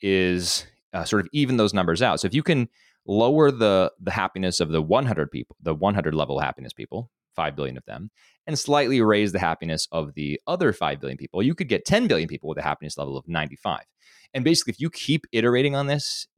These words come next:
all the way down, you end up having everyone be miserable because you're trying to maximize happiness. In fact, you end up,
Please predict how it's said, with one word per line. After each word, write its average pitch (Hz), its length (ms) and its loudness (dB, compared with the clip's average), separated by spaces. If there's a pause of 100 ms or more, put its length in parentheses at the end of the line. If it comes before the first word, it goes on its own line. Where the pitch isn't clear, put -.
(140)
all 101 160 0
the 101 80 0
way 95 120 4
down, 87 340 0 (400)
you 139 160 2
end 147 240 2
up 120 160 4
having 95 500 -2 (220)
everyone 87 560 -2
be 78 400 -4 (320)
miserable 92 480 0
because 101 220 -2
you're 92 80 0
trying 80 280 -2
to 73 320 -6 (240)
maximize 73 520 -4
happiness. 95 440 -6
In 78 60 -20
fact, 85 180 -4
you 87 140 -6
end 107 220 0
up, - 280 2